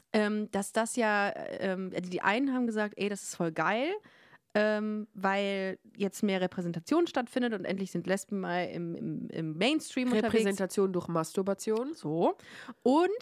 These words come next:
Speaker 1: ähm, auf der anderen Seite haben die, äh, hat die andere Seite gesagt, hey, das geht doch gar nicht, äh, das ist doch nur für Männer. Was Männer wollen, ist ja das Subtitle dieses Magazins. Und da sind jetzt zwei Lesben drauf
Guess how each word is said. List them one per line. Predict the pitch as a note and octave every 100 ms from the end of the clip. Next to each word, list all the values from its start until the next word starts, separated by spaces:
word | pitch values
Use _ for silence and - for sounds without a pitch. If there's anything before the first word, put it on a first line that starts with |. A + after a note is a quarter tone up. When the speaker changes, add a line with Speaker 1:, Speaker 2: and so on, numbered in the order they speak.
| - -
Speaker 1:
ähm, | B3 B3 G#3
auf | -
der | F3+
anderen | B3 B3+
Seite | B3+ A3+
haben | A3+
die, | A3+ G#3+
äh, | - G3+ F#3+ F#3+ -
hat | G3 -
die | -
andere | B3+ C4+
Seite | A3 A3+ A3+
gesagt, | G3+ G3 G3+ - - - -
hey, | - A3 A#3
das | G#3
geht | - A3+
doch | G#3+
gar | G3 G3 G#3
nicht, | G#3 - -
äh, | F#3+
das | F#3
ist | G#3 -
doch | G3
nur | G3+
für | - E3+
Männer. | F#3 A#3 A#3 G#3 E3+
Was | E3+ F#3+ -
Männer | F#3 F3+ D#3+ D#3+
wollen, | E3 A#3+ C4+
ist | B3+
ja | A3+
das | G#3+ -
Subtitle | A3+ - A#3+ A#3 A#3 A3+
dieses | A3+ G#3+
Magazins. | A3 A3 G#3+ - A#3+ A#3+ A#3
Und | - F#3+
da |
sind | F#3 G3+
jetzt | G3
zwei | - E3+
Lesben | F#3 - G#3
drauf | F#3+ G3